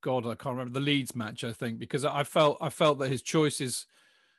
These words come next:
were poor in that match. You know, he, he made the wrong,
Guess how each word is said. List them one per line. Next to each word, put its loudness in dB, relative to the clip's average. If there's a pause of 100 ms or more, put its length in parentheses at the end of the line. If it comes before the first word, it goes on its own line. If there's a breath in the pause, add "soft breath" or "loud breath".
(360 soft breath)
were -2
poor 6
in 2
that 2
match. -2
You -4
know, 0
he, -2
he -2
made 0
the -2
wrong, -2